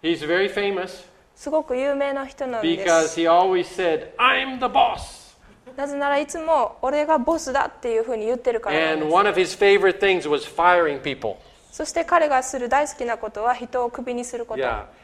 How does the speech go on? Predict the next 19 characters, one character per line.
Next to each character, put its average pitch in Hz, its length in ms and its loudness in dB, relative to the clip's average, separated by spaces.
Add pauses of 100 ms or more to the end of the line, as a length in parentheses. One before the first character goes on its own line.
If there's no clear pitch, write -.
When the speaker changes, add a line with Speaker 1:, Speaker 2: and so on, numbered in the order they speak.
Speaker 1:
He 160 160 2
would 151 100 2
say, 165 140 0
"You're 247 140 4
fired." 175 540 -4 (200)
You 214 60 -14
know, 240 40 -4
Speaker 2:
あ - 20 -4
な 254 100 -4
た 226 100 0
は 214 80 0
ク 233 140 -6
ビ 233 100 -6
だ。 233 220 0
Speaker 1:
like 240 260 -2
this. - 20 -2
"I'm - 0 -
the 233 60 -4
boss." 226 540 -10